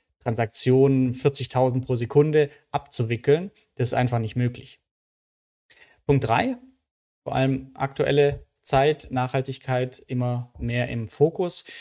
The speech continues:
der Stromverbrauch. Das heißt, das Bitcoin-Netzwerk durch das Mining, das heißt das Lösen von Rechenaufgaben mit Rechenpower, ist der aktuelle Stromverbrauch bei sie dreiundsiebzig Terawattstunden pro Jahr. Das ist, ähm, ja,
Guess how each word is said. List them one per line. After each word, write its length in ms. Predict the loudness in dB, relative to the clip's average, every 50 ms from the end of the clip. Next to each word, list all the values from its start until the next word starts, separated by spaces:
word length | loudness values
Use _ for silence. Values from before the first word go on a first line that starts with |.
| -20 -20 _ _ -4
der 60 | -4 -2
Stromverbrauch. 840 | -2 2 2 2 2 4 0 0 0 -2 -8 -8 -8 -10 _ _ _
Das 160 | -8 -6 -2
heißt, 420 | 2 2 2 2 2 -2 -4 _ -6
das 300 | -4 -4 -2 -4 -6 -6
Bitcoin-Netzwerk 1080 | -6 -8 -8 -2 2 2 4 4 4 2 2 0 -2 -2 0 0 0 0 -2 -4 -6 -6
durch 180 | -4 -4 -2
das 240 | -2 -4 -4 -4 -4
Mining, 680 | -6 -6 -6 -4 -2 -2 -2 -4 -4 -4 -6 -6 -4 -4
das 180 | -4 -4 -4
heißt 260 | -4 -4 -4 -4 -6 -8
das 140 | -10 -8
Lösen 380 | -4 -2 0 0 0 0 -2 -2
von 420 | -4 -6 -8 -8 -6 -6 -10 -12 _ -20 _ _ -2
Rechenaufgaben 920 | 0 0 0 0 -2 0 0 0 -2 -2 -4 0 0 0 2 0 0 -2
mit 300 | -2 -2 -4 -6 -8 -4
Rechenpower, 680 | -4 -4 -4 -4 -10 -10 -4 0 4 4 4 4 2 0 -8 _ -20 -20 _ _ _ _ _ _ _ _ _ _ _ _ _ _ _ _ _ -2
ist 180 | 0 2 6 6
der 200 | 8 6 6 4
aktuelle 680 | 2 -2 0 -2 0 2 4 4 4 4 4 2 0 -4 -14 _ _ _ _ _ -8
Stromverbrauch 720 | 0 2 2 2 2 0 0 2 4 4 4 2 2 -2
bei 280 | -2 0 2 2 2 2
sie 280 | 0 0 -2 -2 -4
dreiundsiebzig 760 | -2 2 2 4 4 2 -2 -6 -6 -6 -6 -4 -6 -4 2
Terawattstunden 1120 | 4 6 6 6 6 4 2 2 0 -2 -2 -6 0 4 4 4 4 2 -2 -2 -2 -2 -4
pro 240 | -6 -4 -2 -2 0
Jahr. 540 | 0 2 2 2 2 2 0 -2 -6 -12 _
Das 340 | -14 -6 -4 -2 0 0 0
ist, 480 | 2 2 0 2 2 0 -2 -4 -4 -4
ähm, 480 | -6 -6 -4 -4 -6 -6 -8 -8 -10 -6
ja, 280 | -2 0 0 0 0